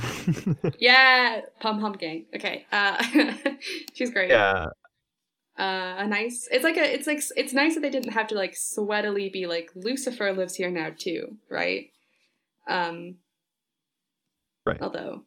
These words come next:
Speaker 2: there's some sweating going on later on, but, uh, <laughs> yeah, uh, we see Prudence, I think, yeah, it's, it's like a nice little overview. I don't know the physics or, like, the logistics of the fairy godmother. Like, is she living in the castle?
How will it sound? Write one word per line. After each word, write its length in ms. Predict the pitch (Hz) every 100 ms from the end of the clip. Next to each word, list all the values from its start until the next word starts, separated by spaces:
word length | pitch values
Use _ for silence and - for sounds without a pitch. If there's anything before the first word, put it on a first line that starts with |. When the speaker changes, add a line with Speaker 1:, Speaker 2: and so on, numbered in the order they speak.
| -
Speaker 2:
there's 160 | 190 190
some 200 | 185 170
sweating 500 | - - 233 233 214
going 280 | 196 180 175
on 200 | 170 170
later 280 | 170 160 151
on, 240 | - - -
but, 120 | 185
uh, 920 | 185 190 - 285 240 262 196 - 196 -
<laughs> 1700 | 214 - _ _ _ _ - 349 - - 214 - 294 302 269 - -
yeah, 260 | 240 180 175
uh, 480 | - 208 202 202 190
we 100 | 202
see 380 | 214 233 214 214
Prudence, 420 | - 208 214 220 226
I 60 |
think, 180 | 220 294
yeah, 120 | - -
it's, 320 | 214 226 -
it's 140 | 247
like 80 | 311
a 40 |
nice 180 | 302 -
little 240 | 214 214 214
overview. 420 | 196 175 160 -
I 100 | 247
don't 200 | 381 466 - _ _ _ _ -
know 320 | 240 240 254
the 120 | 220
physics 680 | 202 - 220 247 294 294 - -
or, 80 | 196
like, 280 | 185 180
the 220 | - 180 175
logistics 640 | 175 175 196 - 247 240
of 80 | 196
the 80 |
fairy 240 | 190 190 185
godmother. 580 | 170 175 208 208 226 233
Like, 180 | 190 185
is 100 | 196
she 120 | 214
living 220 | 208 208
in 80 | 208
the 80 | 190
castle? 720 | - 202 202 214 208 214 214